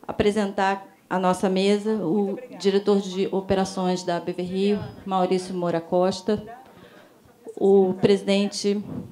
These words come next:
executivo da B V Rio, Pedro Moura Costa. É, como já foi falado anteriormente aqui, isso não é uma coincidência de sobrenomes, eles são irmãos.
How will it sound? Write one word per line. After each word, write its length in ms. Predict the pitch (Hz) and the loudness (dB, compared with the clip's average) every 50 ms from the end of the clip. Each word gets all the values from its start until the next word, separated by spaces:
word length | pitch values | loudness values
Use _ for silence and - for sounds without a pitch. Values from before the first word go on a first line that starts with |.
| - - - - - - - - - - - - - - - - - - | -18 -18 -16 -14 -12 -12 -12 -12 -12 -14 -14 -16 -18 -20 -20 -18 -4 0
executivo 680 | 202 202 - 202 196 196 190 - - 226 220 202 202 | 0 2 4 2 2 0 0 0 2 2 2 2 4
da 100 | 202 196 | 4 4
B 120 | 190 190 | 4 4
V 100 | 180 185 | 2 2
Rio, 280 | 185 170 196 190 196 196 | 0 2 4 4 4 4
Pedro 320 | 196 - 190 185 175 180 175 | 4 4 4 4 2 0 -2
Moura 180 | 175 170 170 | -2 -2 -2
Costa. 560 | 170 - - 185 185 185 185 185 - - 208 202 - - - - - - - _ _ | -4 -2 0 0 2 2 0 -2 -4 -6 -8 -8 -8 -14 -20 -20 -20 -20 -20 _ _
É, 160 | - 170 175 | -4 -4 -4
como 400 | 165 - 190 180 180 180 180 175 | -2 0 0 0 2 2 0 0
já 140 | 170 175 180 | 0 -2 -2
foi 140 | 180 185 180 | -4 -4 -4
falado 360 | 180 180 175 175 170 170 165 | -2 -2 -2 -2 -2 -2 -2
anteriormente 500 | 170 170 - 170 175 175 175 175 170 165 | -2 -2 -2 -2 -2 -2 -2 -4 -2 -4
aqui, 200 | 180 180 - 180 | -4 -4 -2 -4
isso 160 | 180 175 - | -4 -2 -2
não 60 | 175 170 | -2 -2
é 20 | |
uma 120 | 170 165 | -2 -2
coincidência 680 | 165 180 175 170 - 175 - 170 175 190 180 185 - 165 | -2 -4 -6 -6 -6 -6 -4 -2 -2 -2 -4 -4 -6 -8
de 180 | 165 165 160 160 | -6 -6 -8 -8
sobrenomes, 600 | 160 - 170 160 160 160 165 170 185 185 170 175 | -6 -8 -6 -4 -2 -2 0 0 -2 -4 -4 -6
eles 180 | 165 156 160 - | -8 -8 -10 -6
são 160 | - 190 175 | -4 -2 -2
irmãos. 560 | 165 147 180 170 165 175 196 - - - - | -2 -2 -2 -2 -2 -2 -2 -6 -8 -16 -20